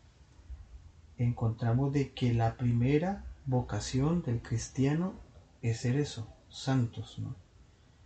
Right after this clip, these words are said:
Hay una frase del libro del Apocalipsis que habla cuando, bueno, Juan habla con, con el ángel y el ángel le dice a estos que están acá,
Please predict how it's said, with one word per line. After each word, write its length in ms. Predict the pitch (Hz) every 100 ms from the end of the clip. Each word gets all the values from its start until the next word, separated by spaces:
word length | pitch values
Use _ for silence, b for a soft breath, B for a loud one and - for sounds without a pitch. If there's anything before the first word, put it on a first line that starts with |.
| - - - - -
Hay 240 | 120 123
una 220 | 135 143
frase 580 | 127 139 135 123 147 170 - - - - - -
del 260 | 120 120 110
libro 280 | 120 135 147
del 120 | 123
Apocalipsis 920 | 113 - 104 127 135 - 151 - - - -
que 180 | - 117
habla 440 | 120 120 147 - -
cuando, 460 | - 113 104 101 98
bueno, 280 | 95 123 113
Juan 400 | - 131 131 123
habla 320 | 113 127 127
con, 240 | 104 95
con 200 | 104 98
el 120 | 98 127
ángel 460 | 120 - 135 139 - 135 123
y 100 | 107
el 140 | 107 107
ángel 340 | 113 113 131
le 80 | 123
dice 320 | 117 117 139
a 20 | 127
estos 300 | - 139 -
que 80 |
están 260 | - - 120
acá, 420 | 127 - 120 -